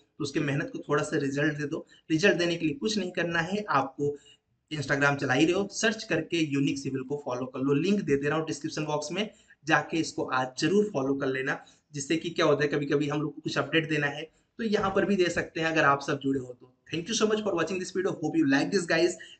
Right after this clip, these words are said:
कल wait करेंगे eleven o'clock पे, भूलना मत। अपने दोस्तों को, college के जितने दोस्त हैं उनको ही बता देना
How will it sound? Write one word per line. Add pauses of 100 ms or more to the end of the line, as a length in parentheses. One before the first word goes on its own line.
(120)
कल
wait
करेंगे
eleven
o'clock
पे,
भूलना
मत।
अपने
दोस्तों
को,
college
के
जितने
दोस्त
हैं
उनको
ही
बता
देना